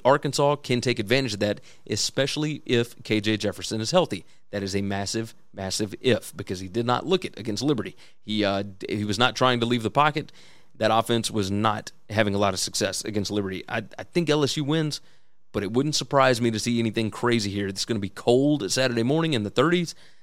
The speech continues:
Uh, yeah, give, let, let's see about L S U and Arkansas. Liberty at uconn.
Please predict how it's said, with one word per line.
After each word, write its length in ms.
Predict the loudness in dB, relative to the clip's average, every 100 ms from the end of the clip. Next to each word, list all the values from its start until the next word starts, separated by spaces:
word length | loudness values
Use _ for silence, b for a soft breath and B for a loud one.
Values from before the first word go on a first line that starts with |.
| b
Uh, 180 | -6 -4
yeah, 220 | 0 -2 -2 -16 -12
give, 480 | 0 2 2 -2 -6
let, 240 | -2 -2 0
let's 240 | 0 2
see 140 | 0
about 260 | 4 2 2
L 160 | 2 0
S 80 |
U 100 | 0
and 80 | 0
Arkansas. 400 | -2 -4 -8 -12 -14 b b b b
Liberty 400 | 0 2 4 2
at 160 | 2 0
uconn. 480 | 0 -2 -4 -6